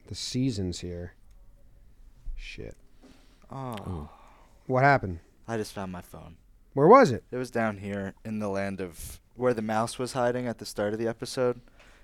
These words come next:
Speaker 2: It was in here. Now
Speaker 3: Dude, I do
Speaker 2: nothing
Speaker 3: that
Speaker 2: else
Speaker 3: all the
Speaker 2: is.
Speaker 3: time.
Speaker 1: Where
Speaker 2: Yeah.
Speaker 1: the, where the mouse
Speaker 3: Dude,
Speaker 1: was
Speaker 3: I've
Speaker 1: hiding.
Speaker 3: lost my phone, and the phone's in my fucking hand.
Speaker 2: <laughs> Yeah.
Speaker 1: Hmm.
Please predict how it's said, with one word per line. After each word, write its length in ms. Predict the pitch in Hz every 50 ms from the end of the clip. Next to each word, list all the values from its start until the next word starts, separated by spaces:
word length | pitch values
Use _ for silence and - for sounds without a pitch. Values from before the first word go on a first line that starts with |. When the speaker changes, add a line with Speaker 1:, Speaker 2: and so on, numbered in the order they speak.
| - -
Speaker 2:
It 80 | 165
was 160 | 165 160 143
in 140 | 135 131 127
here. 240 | 120 110 101 101 98 - - - - - - - - - - - - - - - - - - - - - -
Now 180 | - 113 110 107
Speaker 3:
Dude, 80 | 98 95
I 140 | 92 92
do 140 | 90 95 95
Speaker 2:
nothing 20 | 95
Speaker 3:
that 140 | 92 90
Speaker 2:
else 80 | 85 82
Speaker 3:
all 60 | 80 80
the 40 | 80
Speaker 2:
is. 40 | -
Speaker 3:
time. 240 | - 90 80 80 80 - - - - - - _ -
Speaker 1:
Where 140 | - 101 104
Speaker 2:
Yeah. 120 | 101 - 82
Speaker 1:
the, 60 | - 95
where 120 | 104 101
the 100 | 90 95
mouse 140 | 90 87 90
Speaker 3:
Dude, 80 | 117 117
Speaker 1:
was 180 | 113 110 - -
Speaker 3:
I've 220 | 113 110 117 147 143
Speaker 1:
hiding. 120 | 135 120 113
Speaker 3:
lost 340 | 117 120 127 127 - - 120
my 160 | 113 101 90
phone, 420 | - - 101 92 98 113 123 127 - - - - - - - - - - - -
and 160 | - 107 101
the 60 | 95
phone's 400 | - - - 120 120 117 110 101
in 80 | 101 95
my 140 | 90 87 85
fucking 380 | - - 92 90 - - 80
hand. 400 | - - 92 90 78 71 - - - -
Speaker 2:
<laughs> 80 | -
Yeah. 260 | - - - - 151
Speaker 1:
Hmm. 240 | 143 180 175 160 131